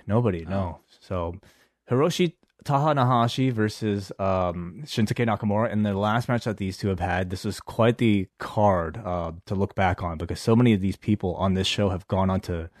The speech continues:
Speaker 1: just completely do, uh, so much, and in some cases, so little. We got Ricochet versus K-, uh, Kushida. We've got the Young Bucks versus Red Dragon,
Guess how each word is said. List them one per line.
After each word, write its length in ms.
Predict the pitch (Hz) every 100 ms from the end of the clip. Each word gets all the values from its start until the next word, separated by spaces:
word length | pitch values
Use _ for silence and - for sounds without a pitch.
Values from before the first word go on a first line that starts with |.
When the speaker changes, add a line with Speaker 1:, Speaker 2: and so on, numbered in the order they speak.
| _ _ _
Speaker 1:
just 160 | - 123
completely 360 | 95 127 117 92
do, 420 | 101 98 95 95 135 -
uh, 180 | 151 107
so 220 | - 151
much, 380 | 156 98 - -
and 200 | 113 127
in 100 | 127
some 160 | 139 165
cases, 300 | 180 185 160
so 140 | 190
little. 380 | 185 190 147 - _ _ _ -
We 120 | 117
got 180 | 120 113
Ricochet 440 | 120 131 120 127 123
versus 400 | 117 - 113 -
K-, 160 | 113 -
uh, 180 | 95 92
Kushida. 720 | - - 143 135 120 113 110
We've 140 | 95
got 160 | 98 92
the 80 | 90
Young 220 | 95 117
Bucks 180 | 104 -
versus 340 | 101 92 80
Red 200 | 95 101
Dragon, 640 | 95 95 98 98 95 87